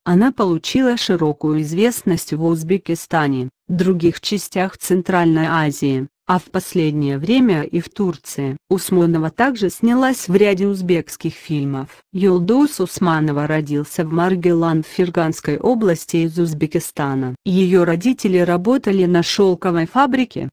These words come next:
училась музыке в Маргеланском педагогическом институте.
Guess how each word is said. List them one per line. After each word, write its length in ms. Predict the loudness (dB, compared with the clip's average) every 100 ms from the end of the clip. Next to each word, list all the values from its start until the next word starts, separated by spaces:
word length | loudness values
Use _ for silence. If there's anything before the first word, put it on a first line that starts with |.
| -8
училась 560 | -6 -4 0 0 0
музыке 480 | 0 2 0 -4 -6
в 80 | -4
Маргеланском 960 | -2 0 0 0 2 2 0 -2 -4 -4
педагогическом 1000 | -4 -2 -2 0 -2 -4 -10 -4 0 0
институте. 760 | -2 -4 -4 -2 -4 -4 -10